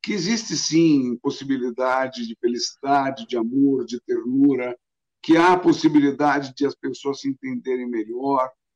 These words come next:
E, e, enfim, nós fomos criando um, um canal de comunicação com os casais. A gente teve muitos, muitos, muitos amigos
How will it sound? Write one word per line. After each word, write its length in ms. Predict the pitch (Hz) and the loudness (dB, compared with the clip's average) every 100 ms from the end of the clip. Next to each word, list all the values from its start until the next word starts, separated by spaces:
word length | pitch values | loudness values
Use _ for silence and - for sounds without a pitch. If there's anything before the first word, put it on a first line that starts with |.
| _ _ _ | _ _ _
E, 120 | 143 170 | 2 4
e, 380 | 170 156 151 - - 165 - _ _ - 277 277 285 330 | 2 -2 -4 -4 -14 -16 -20 _ _ -14 -12 -6 0 0
enfim, 380 | - 180 147 | 2 4 4
nós 180 | 170 233 | 4 0
fomos 260 | - 240 240 | -4 -8 -8
criando 600 | - 202 190 190 180 - _ _ - | -6 0 0 2 2 2 _ _ -8
um, 260 | 175 185 | -4 -2
um 40 | 185 | 0
canal 380 | 180 175 180 196 | 4 6 6 4
de 80 | 180 | -2
comunicação 920 | 170 156 156 151 131 - 170 180 156 | 2 4 4 2 -4 0 4 6 4
com 160 | 147 151 | 4 2
os 100 | - | 0
casais. 680 | 165 156 135 127 113 110 _ _ _ | -6 -4 -2 0 -2 -4 _ _ _
A 100 | - | 0
gente 440 | 170 247 240 214 165 | 0 0 -4 -6 -6
teve 240 | 208 190 190 | -6 -4 -2
muitos, 680 | 170 156 170 185 180 127 | 0 6 6 6 2 -2
muitos, 560 | 143 185 226 247 180 - | -10 -8 -4 -4 -4 -8
muitos 320 | 196 226 - | -8 -8 -2
amigos 680 | 320 294 302 339 - - - | 0 4 6 6 4 -12 -14